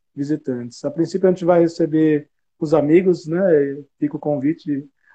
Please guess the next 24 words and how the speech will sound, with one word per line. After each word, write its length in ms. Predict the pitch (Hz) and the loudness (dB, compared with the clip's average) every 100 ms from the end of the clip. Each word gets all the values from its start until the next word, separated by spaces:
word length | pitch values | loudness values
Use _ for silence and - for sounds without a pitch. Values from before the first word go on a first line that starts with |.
| _ _ | _ _
a 60 | 143 | -10
você 320 | 139 135 156 | -8 -6 -6
também, 280 | 147 131 156 | -2 0 0
ao 80 | 135 | -2
Rafael, 480 | 135 131 127 160 170 | -6 -6 0 0 0
que, 360 | 135 131 139 - _ - | -2 -6 -8 -20 _ -16
né, 120 | 156 - _ _ _ | -16 -16 _ _ _
estão 140 | _ 143 | _ -12
em 40 | |
contato. 600 | 139 127 - 156 180 - - _ - - _ _ | -8 -10 0 4 4 2 -8 _ -20 -20 _ _
E, 540 | 160 160 160 156 147 147 | -2 0 2 4 4 4
mas 180 | 170 170 | 2 2
no 80 | |
futuro 720 | 185 190 190 185 180 165 160 - | 0 0 4 6 6 4 0 -2
breve, 340 | 160 175 190 196 | 4 6 6 4
a 60 | |
gente 200 | 196 - | 0 -2
pode, 560 | - 185 180 185 185 - | 2 2 6 6 6 6
a 100 | 160 | 0
gente 340 | 165 175 170 170 | 0 -4 -2 -2
gostaria 600 | 156 180 185 160 160 170 | 0 0 2 2 2 2
de 300 | 170 160 147 | 2 2 0
poder 320 | - 156 147 | 2 2 4
receber 680 | 151 - 151 131 139 147 | 0 0 -2 0 0 -2